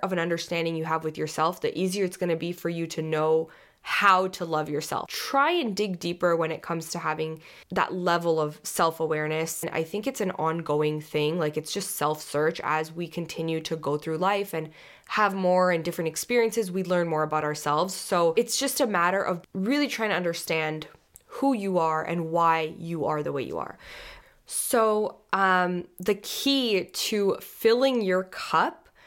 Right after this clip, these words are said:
is to ensure that you are actually meeting your needs and that you're not abandoning them. And a really, really good starting point for this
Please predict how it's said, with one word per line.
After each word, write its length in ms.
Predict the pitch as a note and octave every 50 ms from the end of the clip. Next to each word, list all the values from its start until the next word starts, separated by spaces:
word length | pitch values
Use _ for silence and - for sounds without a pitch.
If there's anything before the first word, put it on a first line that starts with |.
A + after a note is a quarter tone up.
| - - - - _ _ _ -
is 180 | - A#3 F#3+ -
to 160 | - - A#3
ensure 440 | G#3+ G3 G3+ F#3+ - - G3 G#3 G#3+
that 140 | G#3 F#3+ -
you 160 | F#3 G3 G3
are 160 | F#3+ - - -
actually 380 | G3+ G3 - - - G3 F3+
meeting 380 | F3 E3+ F3 F3+ G#3 B3 C#4+ D4
your 160 | D#4 D#4 C4+
needs 440 | A#3 G3+ F#3 F3 E3+ E3+ E3+ E3+ -
and 140 | - F#3 F3
that 100 | D#3+ -
you're 120 | F3 E3+
not 180 | E3+ D#3+ D#3+ D#3+
abandoning 640 | D#3+ D#3 D3+ F3+ F3+ F3+ E3+ D#3+ D#3 D#3 D3+ D#3
them. 280 | D#3 D#3 D#3 D3+ D#3 - -
And 180 | D#3+ D#3 D#3
a 120 | D#3 D3+ D3+
really, 560 | D3+ D#3 E3 F3 G3+ B3+ C#4 C#4 A#3+ A#3 G3+
really 340 | F3+ F3+ F#3+ F#3 F3+ F#3 F3+
good 280 | D#3 - E3 E3 E3
starting 460 | - - - - D#3+ D#3+ E3 E3 E3+ D#3+
point 300 | - - D#3+ D#3 D#3 -
for 100 | D#3+ D#3
this 380 | D#3 D#3 D#3 D#3 D#3 - -